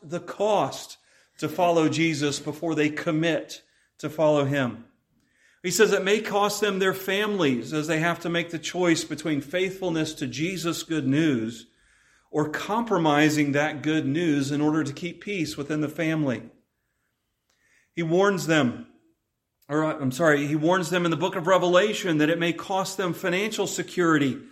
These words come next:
as they may have to give up jobs in order to main faithful, to maintain faithfulness to their pursuit of holiness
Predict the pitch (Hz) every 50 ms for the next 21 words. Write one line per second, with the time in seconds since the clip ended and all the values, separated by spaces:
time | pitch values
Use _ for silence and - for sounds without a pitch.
0 | - _ _ _ _ _ _ - 160 156 143 170 165 160 170 175 180 185 190 190
1 | 185 185 - 180 156 170 175 175 175 175 156 131 131 165 165 180 190 190 185 180
2 | 160 147 131 151 165 165 156 160 170 175 175 156 156 - 165 156 165 165 165 156
3 | 151 151 - - 190 190 190 185 185 - - 165 151 139 131 - - _ _ _
4 | _ - 156 156 170 170 170 165 - 170 170 160 151 147 - - 180 175 175 175
5 | 175 - 185 160 147 135 127 131 - - - - 156 147 143 139 - - 139 135
6 | - - - 185 180 165 147 156 - - - _ _ _ _ _ _ _ _ -
7 | 147 151 151 151 - - 170 175 175 156 147 135 123 113 110 - - - - -